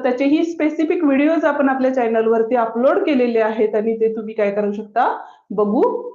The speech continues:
शकता, ठीक आहे. तर बघा इथं four into four point five किती झाले, फोर फाय जा ट्वेंटी टू, कॅरी फोर फोर जा सिक्स्टीन, सिक्स्टीन प्लस टू म्हणजेच किती झाले,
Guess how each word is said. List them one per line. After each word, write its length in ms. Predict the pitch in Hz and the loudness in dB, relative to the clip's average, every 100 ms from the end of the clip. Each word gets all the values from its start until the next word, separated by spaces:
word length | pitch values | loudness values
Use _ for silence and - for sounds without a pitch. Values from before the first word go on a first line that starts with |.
| - | -6
शकता, 440 | 214 - - 180 135 - - | -4 -4 -6 -6 -6 -8 -6
ठीक 160 | 277 415 | -2 -2
आहे. 80 | - - - _ - | -2 -10 -20 _ -2
तर 100 | 294 311 | 0 2
बघा 220 | 311 349 | 2 2
इथं 480 | 349 349 359 - - 311 | 2 2 0 -2 -2 0
four 140 | 349 359 | 2 2
into 260 | 359 359 415 453 | 0 2 0 2
four 120 | 285 277 262 | 2 2 0
point 240 | 254 262 | 0 0
five 180 | 202 180 180 | 0 0 -2
किती 200 | 262 254 | -6 -2
झाले, 300 | 269 285 285 349 - - _ - | 2 2 2 -2 -6 -18 _ 0
फोर 160 | 277 | 0
फाय 220 | 294 302 311 | 2 0 0
जा 180 | 311 330 349 | 2 0 0
ट्वेंटी 440 | 294 269 269 311 320 311 | 0 2 4 4 2 2
टू, 160 | 320 | 2
कॅरी 280 | 285 226 233 233 | 2 0 0 -2
फोर 160 | 254 240 | -2 0
फोर 160 | 262 | -2
जा 100 | 247 269 | 0 -2
सिक्स्टीन, 720 | - 269 - - 311 349 - - - | -2 -6 -4 0 0 0 -6 -12 -4
सिक्स्टीन 460 | 285 277 349 339 349 | -4 0 4 4 4
प्लस 300 | 277 277 - | 2 2 2
टू 120 | 294 262 | 2 4
म्हणजेच 300 | 240 226 226 | 4 2 0
किती 200 | 208 240 | -2 2
झाले, 220 | 226 254 | 2 2